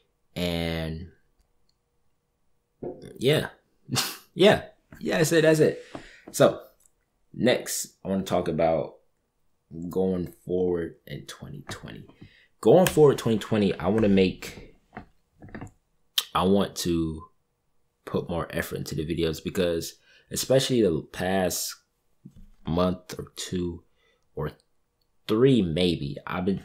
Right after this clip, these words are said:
I just been looking at the older videos and it's just like, dang, bro, I really had no enthusiasm. I ain't really have no drive. I just got up here, reacted,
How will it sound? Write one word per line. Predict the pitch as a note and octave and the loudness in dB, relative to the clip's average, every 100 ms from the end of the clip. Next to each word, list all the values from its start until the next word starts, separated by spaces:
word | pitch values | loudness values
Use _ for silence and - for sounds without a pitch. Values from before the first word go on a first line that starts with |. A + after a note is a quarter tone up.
| - | -4
I | G#2+ | -2
just | A#2 | 0
been | A2 F#2+ | 0 2
looking | G#2 G#2 | 0 0
at | F#2+ E2 - _ | -2 -2 -8 _
the | - | -12
older | - G2+ F#2+ | -4 -2 0
videos | E2 F#2+ F#2+ F#2 F#2 | 2 2 2 0 -4
and | - | -4
it's | G#2+ G#2 | -4 -4
just | F#2 | -6
like, | - - - - | -6 -10 -12 -12
dang, | D2 F2+ F2+ E2 D#2 | -6 -4 -4 -4 -2
bro, | F2 F2 F2 - _ _ _ _ _ _ _ _ _ - | -2 -2 -4 -10 _ _ _ _ _ _ _ _ _ -8
I | F#2+ G2+ | -2 2
really | A2 G#2+ G2 | 4 4 4
had | F#2 F2+ F2+ D#2 | 0 -2 -2 -2
no | D#2 D#2 D#2 D2 - - _ - | -2 -2 -4 -8 -16 -20 _ -20
enthusiasm. | - F#2 G2+ F#2 F2+ F#2 F2+ F2+ | -4 2 4 4 2 0 -2 -2
I | G2+ | 0
ain't | G2 | 0
really | F#2 F2+ | 0 0
have | - F2 - | -4 -8 -6
no | - D3+ C#3+ - _ _ _ _ _ - | -6 -6 -8 -14 _ _ _ _ _ -12
drive. | - F#2 G2+ G2+ G2+ F#2+ | -4 4 6 6 2 0
I | F#2+ | -2
just | F#2 F2 | -2 0
got | F#2 | 2
up | F#2+ F2+ | 2 0
here, | G2+ F#2 F2+ F2+ _ _ _ _ - | 0 0 -2 -8 _ _ _ _ -12
reacted, | - E2 G2 F#2 F2 F2+ | -2 2 2 2 0 -4